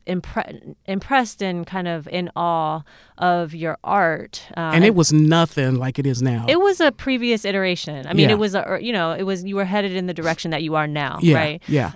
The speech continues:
Speaker 1: Um, but as taken as I was by the visual, um,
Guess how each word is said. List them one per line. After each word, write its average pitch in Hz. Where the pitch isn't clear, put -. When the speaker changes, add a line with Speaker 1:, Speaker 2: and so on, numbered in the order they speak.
Speaker 1:
Um, 175
but 190
as 190
taken 247
as 220
I 190
was 175
by 165
the 156
visual, 165
um, 151